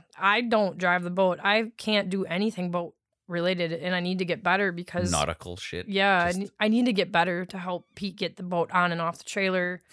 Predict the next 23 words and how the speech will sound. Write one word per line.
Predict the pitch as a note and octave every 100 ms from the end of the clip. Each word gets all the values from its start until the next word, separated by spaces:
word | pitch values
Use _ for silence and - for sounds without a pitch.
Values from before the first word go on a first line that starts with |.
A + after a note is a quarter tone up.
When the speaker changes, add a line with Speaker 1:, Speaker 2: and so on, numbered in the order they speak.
| -
Speaker 2:
<laughs> | D#3+ - F3+
Speaker 1:
docking | F#3+ G3 D#4+ G3+
the | F#3+
boat, | F#3 F3+ F3
like, | F#3+ F#3
Speaker 2:
How | -
Speaker 1:
things | C3
Speaker 2:
many | D3 C#3+
Speaker 1:
like | E3
that. |
Speaker 2:
times | C#3 C3 B2
have | G#2+
you | G#2+
almost | G2 G2 F#2
got | F#2+ D2+
divorced | E2 F2 E2+ - - - _ _
getting | G2+ F2+ E2
the | D#2
boat | D#2+ -
back | D#2 D2+
on | C#2+
the | B1
trailer? | - C2+ A#1 D#2